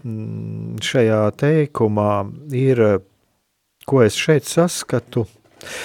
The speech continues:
ka Jēzus mums, eh, izturas pret mums kā pret saviem draugiem,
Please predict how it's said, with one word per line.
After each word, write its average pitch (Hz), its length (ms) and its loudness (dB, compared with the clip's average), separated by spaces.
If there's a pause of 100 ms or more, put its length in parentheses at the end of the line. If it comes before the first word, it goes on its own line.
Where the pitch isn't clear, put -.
(120)
ka 139 100 6
Jēzus 170 720 4
mums, 139 520 -4
eh, 113 260 2 (1200)
izturas 156 600 0
pret - 320 -2
mums 165 300 -2
kā 107 220 2
pret 107 200 0
saviem 110 520 0
draugiem, 98 1120 0